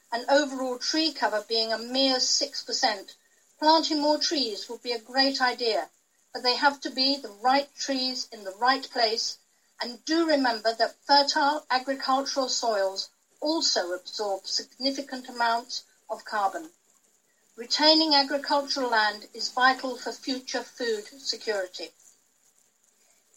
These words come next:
In two thousand and nineteen, the U K government declared a climate emergency, and green issues have risen some way up the agenda. Essex County Council has produced its green infrastructure strategy,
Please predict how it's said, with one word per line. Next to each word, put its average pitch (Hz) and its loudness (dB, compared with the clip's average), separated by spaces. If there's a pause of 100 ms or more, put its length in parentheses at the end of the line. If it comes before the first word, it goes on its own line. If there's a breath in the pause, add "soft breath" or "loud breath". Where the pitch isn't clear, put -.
In 277 2
two 349 2
thousand 339 4
and 269 2
nineteen, 285 2
the 285 -8
U 285 -2
K 285 0
government 269 0
declared 269 0
a 277 -4
climate 262 4
emergency, 254 0 (500 soft breath)
and 240 -6
green 311 4
issues 285 0
have 269 -6 (140)
risen 277 -2
some 349 4
way 208 0 (140)
up - -6 (100)
the 247 -6
agenda. 220 -2 (1120)
Essex 311 2
County 294 2
Council 277 0
has 277 0
produced 285 -4
its - -8
green 285 0
infrastructure 269 0
strategy, 262 -4